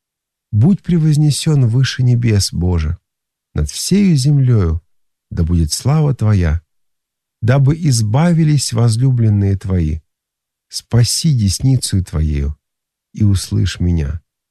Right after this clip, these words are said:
Бог сказал во святилище своём: "Восторжествую, разделю Сихем и долину Сакхов размерю.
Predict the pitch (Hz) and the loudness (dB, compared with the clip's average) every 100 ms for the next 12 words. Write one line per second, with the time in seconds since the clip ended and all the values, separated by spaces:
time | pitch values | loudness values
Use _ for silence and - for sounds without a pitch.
0 | _ _ _ _ _ _ _ 90 90 82 | _ _ _ _ _ _ _ -2 0 0
1 | - 82 80 85 85 - 80 - 101 90 | -2 -4 -2 0 -2 -4 -8 -2 0 0
2 | - 82 - 82 85 87 82 - _ _ | -2 -6 -4 -2 0 0 -2 -6 _ _
3 | _ _ _ _ _ 85 110 - - 98 | _ _ _ _ _ -2 0 0 -2 0
4 | 92 90 - 104 117 139 95 78 - _ | 0 -2 -4 -2 0 2 0 -2 -8 _
5 | _ _ _ _ _ _ _ _ - 87 | _ _ _ _ _ _ _ _ -4 -2
6 | 76 101 143 131 - - - 104 82 80 | 0 2 2 0 -4 -8 -2 -2 0 -4
7 | - _ _ _ _ _ - 127 123 127 | -10 _ _ _ _ _ -2 2 4 4
8 | 143 127 - 113 - - 143 135 - 123 | 2 0 0 -4 -4 -6 -4 -4 -2 -2
9 | 104 113 127 107 85 85 | 0 2 2 0 -2 -8